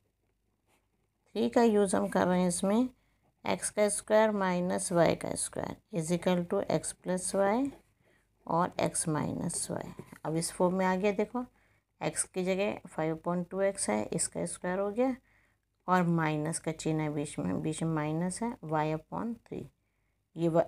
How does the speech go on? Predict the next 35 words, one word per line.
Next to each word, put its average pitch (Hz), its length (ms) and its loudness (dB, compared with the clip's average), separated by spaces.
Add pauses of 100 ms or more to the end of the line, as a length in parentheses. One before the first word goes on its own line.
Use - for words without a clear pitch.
(160)
y 165 200 6
upon 175 280 -2
थ्री 180 140 0
का 190 100 4
स्क्वायर, 185 280 0
यहाँ 156 200 -2
y - 180 -4
का - 120 -12
स्क्वायर, - 360 -12
तो - 220 -6
इस 180 120 -4
फॉर्म 202 220 -2
में 208 140 -4
आ 196 120 -2
गई। 190 160 -2
अब 196 160 -2
हम 220 140 0
क्या 208 200 2
करेंगे 214 460 0 (840)
कि - 140 -2 (280)
ये 202 160 2
जो 226 240 2
x 196 280 2
है 240 300 0
इसकी 196 280 -4
जगह 190 220 0
तो 196 120 0
लिख 185 180 2
देंगे 196 260 0
फ़ाइव - 280 -2
upon - 360 -8
टू - 120 -4
एक्स, - 540 10 (1800)
इसको 175 320 -2
हम 196 260 0